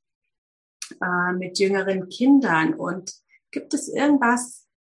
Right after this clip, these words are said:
was das Thema Urlaub betrifft, was da immer wieder angesprochen wird oder was Ideen sind und Vorstellungen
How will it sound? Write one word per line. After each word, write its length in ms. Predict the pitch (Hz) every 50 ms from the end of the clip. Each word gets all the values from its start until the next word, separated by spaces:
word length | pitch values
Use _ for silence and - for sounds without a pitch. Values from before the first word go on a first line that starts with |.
| _ _ _ _ -
was 160 | 196 196 -
das 220 | - 196 - - -
Thema 480 | - - 220 208 202 190 190 185 - -
Urlaub 360 | - 233 269 277 269 254 -
betrifft, 580 | - 240 233 - - - - 233 233 - - -
was 220 | 196 196 190 -
da 140 | - 180 -
immer 340 | - - 196 208 202 196 196
wieder 360 | 196 185 180 180 175 170 -
angesprochen 920 | - - 254 262 262 262 240 - - - - - 214 208 208 233 220 208 214
wird 360 | 214 208 208 214 208 214 -
oder 200 | 160 160 165 160
was 180 | 165 170 -
Ideen 600 | - - 180 170 - - 190 185 214 240 254 269 269
sind 300 | 269 - 269 247 - -
und 260 | - 170 170 - -
Vorstellungen 1300 | - - 214 190 220 254 247 - - - - 233 233 226 233 233 226 226 226 226 226 226 226 226 226